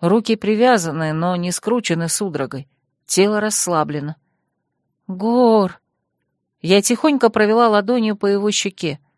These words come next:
Скорон что-то тихо выдохнул и улыбнулся,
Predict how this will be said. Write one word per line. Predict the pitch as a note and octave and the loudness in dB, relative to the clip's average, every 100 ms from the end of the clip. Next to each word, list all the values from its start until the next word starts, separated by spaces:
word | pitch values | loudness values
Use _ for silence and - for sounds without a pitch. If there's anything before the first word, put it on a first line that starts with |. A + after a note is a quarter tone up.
| _ _ _ _ _ | _ _ _ _ _
Скорон | - - G3 A3+ A3 | -10 0 4 4 2
что-то | - G#3 G3+ | 0 0 0
тихо | G3+ A#3 - G3 | 0 -2 0 -2
выдохнул | A3 B3+ F#3 - E3 F3 | 0 0 0 0 -2 2
и | |
улыбнулся, | F#3+ G#3 G3+ G#3+ A#3 F#3+ - | 2 2 0 0 0 0 -4